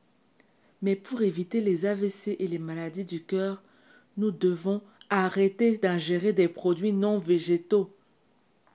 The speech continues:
Cette dernière phrase provoqua un tollé général. Le royaume n'avait pas connu cela depuis des siècles,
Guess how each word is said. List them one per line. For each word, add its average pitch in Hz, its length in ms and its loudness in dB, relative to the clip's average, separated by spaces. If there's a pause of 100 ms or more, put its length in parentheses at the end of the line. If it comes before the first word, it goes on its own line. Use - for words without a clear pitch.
(760)
Cette 110 320 -6
dernière 135 420 -4
phrase 151 320 -8
provoqua 127 540 -10
un 147 120 -10 (180)
tollé 131 320 -4
général. 104 560 -10 (600)
Le 143 140 -6
royaume 135 420 -4
n'avait 151 240 -4
pas 156 180 -8
connu 127 300 -8
cela 131 280 -6
depuis 117 260 -10
des 117 100 -6
siècles, - 560 -4